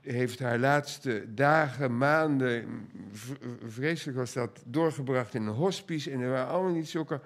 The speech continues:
gel-, gelovige, eh, m-, m-, mensen bij.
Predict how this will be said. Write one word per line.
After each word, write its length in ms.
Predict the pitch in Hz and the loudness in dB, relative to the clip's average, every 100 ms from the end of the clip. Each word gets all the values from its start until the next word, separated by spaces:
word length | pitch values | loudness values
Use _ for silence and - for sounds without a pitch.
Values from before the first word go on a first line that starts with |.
| - - - | -14 -20 -20
gel-, 380 | - 160 147 131 | -4 -2 -2 -4
gelovige, 800 | - 143 135 113 117 113 117 107 - - - - | -4 0 0 0 -6 -4 -4 -4 -12 -20 -20 -12
eh, 240 | - 117 117 117 113 | -2 0 0 -4 -6
m-, 240 | 113 117 | -4 -2
m-, 140 | 117 113 | -4 0
mensen 720 | 131 170 175 - 165 131 123 - | 2 2 0 -2 -2 -2 -6 -12
bij. 560 | 120 131 139 156 180 | -2 0 2 0 -4